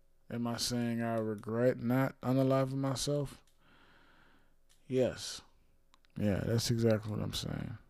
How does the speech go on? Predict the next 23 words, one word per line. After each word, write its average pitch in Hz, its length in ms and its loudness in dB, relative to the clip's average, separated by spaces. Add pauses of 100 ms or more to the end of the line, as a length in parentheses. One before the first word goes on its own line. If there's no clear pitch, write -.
(140)
I 113 80 -4
regret 107 360 -2
it. - 120 -8 (500)
I 113 60 -10
shoulda 113 320 0
did 113 220 -2
it. 110 140 -6 (1120)
Then 131 180 8
I 131 60 10
wouldn't 127 280 8
have 117 100 4
to 117 100 -2
live 117 280 6
this 113 260 0
way, 113 320 0 (140)
because 110 320 -2
this 113 180 0
isn't 110 300 0
living. 107 400 -2 (220)
This 117 260 -4
is 110 240 -2
just 107 640 -2 (680)
existing. 107 880 -2